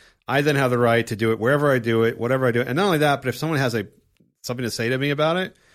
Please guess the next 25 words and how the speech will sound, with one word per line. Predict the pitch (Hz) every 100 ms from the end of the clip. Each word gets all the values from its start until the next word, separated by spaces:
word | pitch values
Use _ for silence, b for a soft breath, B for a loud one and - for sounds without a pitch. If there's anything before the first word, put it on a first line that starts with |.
| b b _ -
they | 107 151 151
should | - 135 113
be | 120 120 113
thrown | - 123 120
into | 107
the | 104
pits | - 120 -
or | 95
something | 104 98
like | 92 101
that. | 98
And, |
like, | 123 120 123
people | 180 196
aren't | 160
allowed | 135 123
to | 123
comment | - - 170 131 92
on | 85 80
it. |
They're | 107
not | 147
allowed | 156 143
to | 127
say, | - 160 151 113